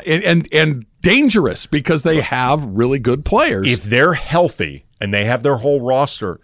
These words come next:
Speaker 2: I hate saying
Speaker 1: It,
Speaker 2: this. I know it's a Laker.
Speaker 1: it,
Speaker 2: Clippers are good.
Speaker 1: it, they, they are.
Speaker 2: They're good.
Speaker 1: Now, they're also the Clippers, which is they demonstrated today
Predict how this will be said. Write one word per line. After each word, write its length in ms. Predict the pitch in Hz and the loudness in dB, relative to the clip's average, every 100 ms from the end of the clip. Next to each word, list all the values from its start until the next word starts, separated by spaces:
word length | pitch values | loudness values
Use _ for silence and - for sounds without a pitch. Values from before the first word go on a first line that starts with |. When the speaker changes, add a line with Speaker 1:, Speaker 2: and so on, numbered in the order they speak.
| _ _ _ _ _ _ _ | _ _ _ _ _ _ _
Speaker 2:
I 40 | |
hate 220 | - 117 | -12 -8
saying 220 | - 147 147 | -4 0 2
Speaker 1:
It, 40 | |
Speaker 2:
this. 140 | 127 - - - - | 2 -2 -12 -20 -20
I 80 | - | -16
know 200 | 98 107 | -10 -6
it's 100 | 120 | -6
a 40 | 127 | -4
Laker. 280 | 123 139 131 | -2 -2 -4
Speaker 1:
it, 140 | 127 | -4
Speaker 2:
Clippers 320 | - 156 208 156 | -2 -4 -2 -4
are 40 | |
good. 340 | 104 131 90 | -2 -2 0
Speaker 1:
it, 160 | 156 - | -2 -4
they, 200 | 127 143 151 - | -2 -2 -2 -4
they 180 | 120 127 | 0 2
are. 180 | 202 135 | 2 4
Speaker 2:
They're 160 | 135 | 2
good. 160 | 78 - 131 | 0 -4 0
Speaker 1:
Now, 260 | 139 143 | 0 0
they're 220 | 131 131 | -2 -2
also 200 | 139 131 | 0 0
the 80 | 131 | -4
Clippers, 440 | - 143 - 80 - | -2 -2 -2 -6 -2
which 260 | 110 - - | -2 -2 -6
is 280 | 123 110 | -6 -4
they 120 | 131 120 | -2 -2
demonstrated 580 | 139 123 117 131 120 110 | 0 -2 -2 -2 -2 0
today 400 | 123 120 113 | -2 0 -2